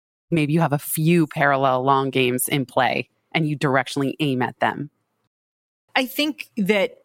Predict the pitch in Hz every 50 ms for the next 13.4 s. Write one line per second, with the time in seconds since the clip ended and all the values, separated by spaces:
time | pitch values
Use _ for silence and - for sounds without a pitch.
0 | _ _ _ _ _ - 247 254 226 214 185 156 135 143 143 139 156 185 220 226
1 | - - - 277 285 320 311 294 - - - 233 214 202 208 202 185 175 170 -
2 | - 170 165 156 - 160 156 139 - - - _ _ _ _ _ - - 185 175
3 | 165 170 151 151 - - - 151 147 151 143 147 - _ _ - - 160 - -
4 | 143 160 170 180 185 196 208 226 - - - - - - 208 180 160 185 170 175
5 | 175 - - - - 185 175 - 185 170 165 151 160 185 175 156 160 160 151 151
6 | 160 - - 165 147 - 151 139 143 - - 226 262 277 - _ _ _ _ _
7 | _ _ - 180 180 170 165 - _ _ _ - 175 175 165 - - - 180 160
8 | 143 - 151 135 139 143 - - 165 151 156 160 147 - 147 135 - - 147 139
9 | 139 - - - - - 175 170 - 196 185 185 - _ - - 196 214 208 208
10 | 185 151 170 175 175 - - 180 156 151 151 _ - 147 139 131 123 123 131 139
11 | - - - - - - _ - - 165 165 - 170 151 127 - 113 101 - -
12 | 247 320 349 - - - - - - - - - - - - - - - 214 202
13 | 185 185 185 185 180 175 -